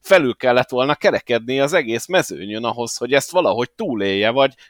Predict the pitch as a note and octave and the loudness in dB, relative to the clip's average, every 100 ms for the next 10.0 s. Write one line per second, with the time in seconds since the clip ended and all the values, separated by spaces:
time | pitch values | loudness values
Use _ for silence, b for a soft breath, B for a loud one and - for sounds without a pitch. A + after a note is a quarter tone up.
0 | - C#3 G3+ G#2 G2 G#2+ _ B2 B2+ - | -4 -4 0 -2 0 -2 _ -2 -2 -2
1 | G2 F#2 F#2+ A#2 C#3 B2+ F#2 F2 E2+ - | -6 -6 0 2 4 0 0 -6 -8 -2
2 | C#4 D3+ - - A3+ G#3+ E3 C3+ - _ | 2 2 0 -4 -4 -2 -2 -2 -6 _
3 | - - - A2 A#2+ C3 A#2+ C3+ G#2+ G2+ | 0 2 2 4 4 4 2 0 0 -2
4 | G2 G2+ G2+ D#3+ F#2+ G2+ F3+ D3+ - A#3 | -6 -10 -4 0 0 0 -4 -4 -6 -4
5 | C3+ G#2 - - A#3+ G3 D#3 B2+ A2+ G#2+ | -2 -4 -4 0 4 4 4 0 -4 -6
6 | D3+ C#3 - F#2 - G#2+ A2+ - F2+ F2 | -6 -6 -8 -10 -6 -2 -2 -4 -8 -8
7 | F2+ A2 F#3+ C3+ - A2 D#3 E3+ B2 C3 | -6 0 2 0 -2 -6 0 0 2 2
8 | A#2 - G#2 A2+ G#2+ D#2+ F#2 F2+ D#2+ D#2 | 2 0 -6 -4 -4 -6 -8 -8 -10 -18
9 | B B B G#2+ - - A2+ C3 - D3 | B B B -2 -2 -4 -6 -4 -4 -4